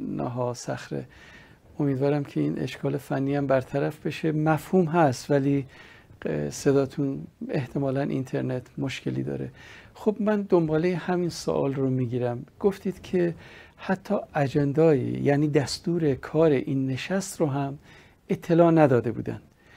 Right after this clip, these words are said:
بالاخره دعوت کنندگان یک مرجعی هستند، افراد معینی هستند، یک نهادی هست، نمایندگی داره می‌شه، چون اتوماتیک که اون هتل رزرو نشده و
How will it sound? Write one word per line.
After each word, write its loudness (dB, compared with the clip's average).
بالاخره 0
دعوت 0
کنندگان -2
یک -4
مرجعی 0
هستند، -8
افراد -4
معینی -4
هستند، -6
یک 6
نهادی 2
هست، -4
نمایندگی 0
داره -2
می‌شه، -6
چون -6
اتوماتیک -4
که -4
اون -2
هتل 0
رزرو 4
نشده -4
و 2